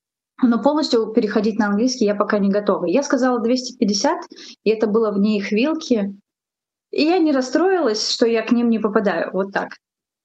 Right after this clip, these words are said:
Но двести пятьдесят хотелось бы. Вот. Затем я, э, собеседовалась в другую компанию, которая мне понравилась по продукту. Они находятся в моем городе. И вот с ними я, я не знаю, они...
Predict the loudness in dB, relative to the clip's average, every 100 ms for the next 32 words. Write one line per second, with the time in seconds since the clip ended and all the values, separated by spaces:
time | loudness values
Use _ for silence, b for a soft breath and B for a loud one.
0 | _ -4 -2 0 0 0 -2 0 -2 -2
1 | -2 -2 -2 -2 -2 -2 0 -2 -4 -6
2 | -8 _ _ -2 0 2 0 0 2 2
3 | 2 2 0 0 0 0 0 0 0 0
4 | 2 0 0 0 2 0 0 0 0 2
5 | 2 0 0 0 0 0 0 0 2 2
6 | 0 -2 -2 0 0 0 -2 -2 -2 -4
7 | _ b _ 0 0 0 0 0 0 0
8 | 0 -2 -2 0 0 0 0 -2 -4 _
9 | b _ -6 -2 0 0 0 0 -2 0
10 | 0 2 2 2 0 -2 -4 -12 _ _
11 | _ _ _ _ _ _ _ _ -6 -2
12 | 0 0 -2 -6 -2 0 0 0 -2 -2
13 | -4 -4 -2 2 2 2 0